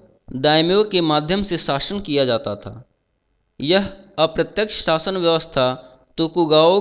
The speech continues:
के लिए चिंता का विषय थी। यहाँ पर उसकी सत्ता संपूर्ण नहीं थी और अपने अपने हान क्षेत्र में सभी दायम्यो स्वतंत्र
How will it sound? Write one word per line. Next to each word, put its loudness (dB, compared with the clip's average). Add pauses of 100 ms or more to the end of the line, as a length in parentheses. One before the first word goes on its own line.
के 4
लिए 0
चिंता -2
का -2
विषय -2
थी। -10 (420)
यहाँ -2
पर -2
उसकी -4
सत्ता -2 (360)
संपूर्ण -2
नहीं -2
थी -10 (480)
और 0
अपने -4
अपने -6
हान -4
क्षेत्र -4
में -6 (460)
सभी -2
दायम्यो 2
स्वतंत्र -6